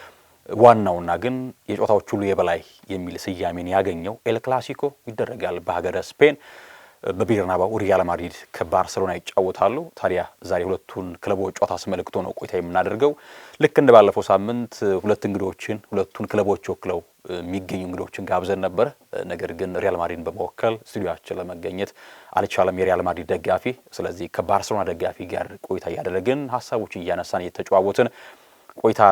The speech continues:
እናደርጋለን። የዕለቱ እንግዳችን ናሆም ሸዋ ነው። በርከት ላሉ ዓመታት ባርሰሎናን በመደገፍ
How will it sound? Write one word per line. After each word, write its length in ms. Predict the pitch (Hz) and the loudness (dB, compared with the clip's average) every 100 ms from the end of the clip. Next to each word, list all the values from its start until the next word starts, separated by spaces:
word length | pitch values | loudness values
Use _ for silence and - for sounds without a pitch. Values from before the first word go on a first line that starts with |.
| 87 - | 6 -2
እናደርጋለን። 720 | 95 90 95 92 107 120 135 127 | -4 -2 0 6 8 8 6 4
የዕለቱ 320 | 110 117 107 117 104 - | 6 6 4 0 -2 -8
እንግዳችን 640 | 110 101 101 101 - 127 123 127 - | -4 0 0 -2 -4 -4 -4 -6 -8
ናሆም 380 | 101 95 92 92 | -4 -2 -4 -6
ሸዋ 220 | - 85 - | -4 -4 -4
ነው። 120 | 82 - | -8 -8
በርከት 380 | 95 98 104 104 | -6 -2 -2 2
ላሉ 140 | 95 | 2
ዓመታት 340 | 90 87 131 127 90 | 2 0 -2 -2 -4
ባርሰሎናን 480 | 98 90 98 82 | -2 -2 -2 -2
በመደገፍ 480 | 82 82 92 110 143 | -4 -4 0 4 4